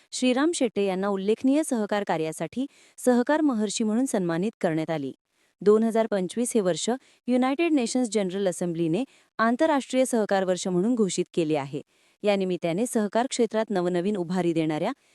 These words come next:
आणि शेतकऱ्यांसाठी नवे मार्ग खुले करणाऱ्या नेत्याचा गौरव करण्याचा हेतू आहे. त्याचाच एक भाग म्हणून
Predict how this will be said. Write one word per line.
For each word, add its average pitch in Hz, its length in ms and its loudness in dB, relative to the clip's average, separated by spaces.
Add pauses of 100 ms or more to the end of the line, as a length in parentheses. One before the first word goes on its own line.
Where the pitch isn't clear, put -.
(160)
आणि 254 180 2
शेतकऱ्यांसाठी 311 640 0
नवे 233 260 4
मार्ग 208 340 0
खुले 180 240 0
करणाऱ्या 165 400 0
नेत्याचा 165 420 -2
गौरव 151 260 0
करण्याचा 156 420 -2
हेतू 226 300 -2
आहे. 139 280 0 (560)
त्याचाच 214 340 2
एक 185 140 -2
भाग 185 200 0
म्हणून 196 280 0